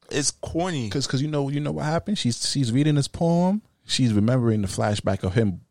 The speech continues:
Speaker 1: Knocking it down.
Speaker 2: knocking it down, breaking her back like a glow stick. You not about to have them sexual flashbacks.
Speaker 1: But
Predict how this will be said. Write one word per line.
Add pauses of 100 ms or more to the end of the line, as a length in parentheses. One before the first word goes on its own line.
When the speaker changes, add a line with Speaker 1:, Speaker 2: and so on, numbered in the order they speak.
(600)
Speaker 1:
Knocking
it
down.
Speaker 2:
knocking
it
down,
breaking
her
back
like
a
glow
stick. (240)
You
not
about
to
have
them
sexual
flashbacks.
Speaker 1:
But